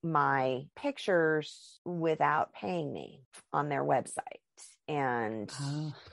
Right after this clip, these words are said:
Speaker 1: yeah, we, there was a whole cease and desist and it was, it was kinda ugly. So I wanted to get back to, we were talking about that reward. So the woman that recruited me, I was, like,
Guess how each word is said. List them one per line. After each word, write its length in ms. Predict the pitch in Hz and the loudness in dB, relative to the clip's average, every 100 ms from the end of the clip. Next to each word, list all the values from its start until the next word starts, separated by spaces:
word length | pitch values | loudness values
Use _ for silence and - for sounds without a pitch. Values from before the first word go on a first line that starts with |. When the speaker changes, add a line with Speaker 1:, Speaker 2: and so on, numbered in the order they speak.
| - - 170 | -16 -12 -6
Speaker 1:
yeah, 380 | 135 175 170 160 | 0 4 6 6
we, 160 | 180 180 | 6 8
there 160 | 185 | 8
was 140 | 175 151 | 8 4
a 20 | |
whole 160 | 151 | -2
cease 320 | 139 143 131 139 | 0 -2 -2 -4
and 100 | 139 | -6
desist 540 | - 123 123 - - | -2 2 2 0 -6
and 320 | - 82 78 - | -4 -4 -6 0
it 120 | - - | 0 0
was, 260 | - - - | -6 -8 -6
it 60 | |
was 120 | 143 - | -6 -6
kinda 200 | - - | -10 -4
ugly. 300 | - - - - | -4 -4 -6 -8
So 200 | - 226 | 6 10
I 20 | 208 | 10
wanted 260 | 226 233 | 8 4
to 80 | 247 | 4
get 160 | - - | 0 0
back 340 | 175 185 160 - - | 2 6 6 2 0
to, 340 | 185 165 160 - - | 4 6 4 -2 6
we 120 | 202 | 8
were 60 | 196 | 10
talking 220 | 233 214 | 10 10
about 180 | 185 180 | 10 8
that 140 | 147 | 6
reward. 640 | 160 165 143 147 160 240 320 _ | 2 -2 2 4 6 4 0 _
So 260 | - 254 220 | 6 10 10
the 120 | 220 | 10
woman 260 | 208 247 320 | 6 6 4
that 120 | 302 | 2
recruited 480 | 202 - 330 277 180 | 0 2 4 6 4
me, 340 | 151 160 196 226 _ 190 | 2 0 -4 -6 _ 8
I 640 | 180 180 190 208 208 226 - | 10 12 10 8 2 -2 -6
was, 260 | 190 196 - | -2 0 4
like, 320 | 160 139 - | 4 4 -2